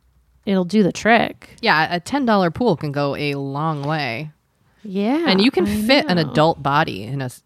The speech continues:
Speaker 2: kiddie pool.
Speaker 1: Oh, totally. I could have gotten in there
Speaker 2: Yeah.
Speaker 1: with him, but I didn't.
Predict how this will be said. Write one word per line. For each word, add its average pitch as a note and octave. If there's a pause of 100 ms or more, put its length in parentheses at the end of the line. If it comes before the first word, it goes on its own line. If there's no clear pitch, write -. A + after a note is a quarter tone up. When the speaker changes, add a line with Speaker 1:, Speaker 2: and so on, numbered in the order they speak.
Speaker 2:
kiddie D#3
pool. B2 (240)
Speaker 1:
Oh, D#4+
totally. A#3+
I B3
could -
have D4+
gotten G3
in G3+
there G3+
Speaker 2:
Yeah. -
Speaker 1:
with -
him, A3+
but - (1040)
I C#4+
didn't. D#3+